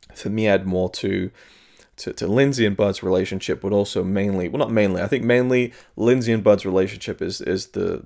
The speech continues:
the best thing that, that, that benefits from the special edition, but also I think Coffey's character gets a little bit more rounding off. Um, but also there's a really small beat, where, uh, there's so many things I'm probably gonna forget, but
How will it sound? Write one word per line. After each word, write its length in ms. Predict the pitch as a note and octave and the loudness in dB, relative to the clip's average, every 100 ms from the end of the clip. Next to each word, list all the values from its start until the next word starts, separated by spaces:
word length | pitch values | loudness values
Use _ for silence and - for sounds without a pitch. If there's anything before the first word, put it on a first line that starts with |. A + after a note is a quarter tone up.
| - | -12
the 80 | - | -12
best 360 | F#2+ G#2 G2+ - | -2 -2 -2 -4
thing 140 | G2+ | -4
that, 180 | F2 - | -6 -6
that, 200 | B1+ - | -10 -6
that 160 | F2 - | -6 -2
benefits 400 | G2 G2 A2+ - | -2 -2 -4 -6
from 100 | F2+ | -8
the 60 | |
special 360 | F2 F2 E2 F#2 | -6 -6 -6 -4
edition, 380 | F#2 A2 G#2+ F#2+ - - - - | 0 0 0 -6 -10 -20 -18 0
but 120 | G2 | 4
also 320 | G2+ - G2 | 4 4 0
I 40 | F2+ | 0
think 220 | G2 - | -2 -4
Coffey's 420 | - F#2 - G2 | -4 -2 -4 -8
character 400 | - F2+ - - | -4 -4 -4 -6
gets 180 | E2+ - | -8 -6
a 40 | |
little 140 | G2 G#2 | -4 -4
bit 120 | - | -4
more 340 | F#2+ F#2 F#2 | -2 0 0
rounding 440 | F#2+ F2+ F#2 F2+ E2+ | -2 -4 -6 -8 -10
off. 340 | D#2 - - _ _ _ _ - | -12 -18 -20 _ _ _ _ -12
Um, 380 | F2 F2 F2+ F#2 | -6 -4 -4 2
but 80 | A#2 | 6
also 220 | B2 C3 | 6 4
there's 200 | G#2+ G#2 | 2 2
a 60 | G#2 | 0
really 380 | G#2 C#3 C3+ | 0 2 2
small 320 | G#2+ - G2+ F#2+ | 0 0 0 2
beat, 240 | G#2+ - | 0 0
where, 160 | G#2 F#2+ | -2 -4
uh, 260 | A2 - - | -6 -10 -12
there's 140 | A2 | -14
so 200 | - C3 | -10 -4
many 120 | A#2 | -2
things 200 | G#2+ G2+ | -2 -2
I'm 80 | G2+ | -4
probably 220 | - G2 | -4 -4
gonna 140 | F#2 F#2 | -4 -6
forget, 360 | F#2 G2+ F2 | -4 0 0
but 180 | - D#2+ | 0 -2